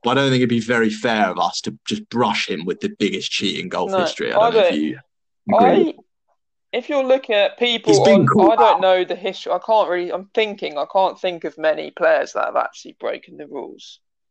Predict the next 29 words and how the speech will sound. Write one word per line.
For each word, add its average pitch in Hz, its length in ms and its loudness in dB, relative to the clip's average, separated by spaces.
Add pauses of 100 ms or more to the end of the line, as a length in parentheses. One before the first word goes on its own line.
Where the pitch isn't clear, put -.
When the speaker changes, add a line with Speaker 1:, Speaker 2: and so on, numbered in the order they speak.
(960)
Speaker 1:
No, 117 160 2
I 117 140 2
know. 107 240 4
But 107 100 -2
if 139 120 -2
you 156 80 4
speak 170 260 0
to, 127 120 -2 (180)
Koepka 110 680 -4
spoke - 440 -2
about 107 180 -2
it 80 60 -2
in 107 80 4
the 107 60 6
media 104 300 2
the 95 60 0
other 98 120 -2
day, 101 280 0
about, 90 260 0
he 110 100 0
said, 92 240 -4
"Yeah, 104 200 0
that 95 140 -4
I've 107 100 -4
seen 107 180 0
loads 104 260 0
of 98 120 -8
guys 90 260 -4
cheating, 87 480 -6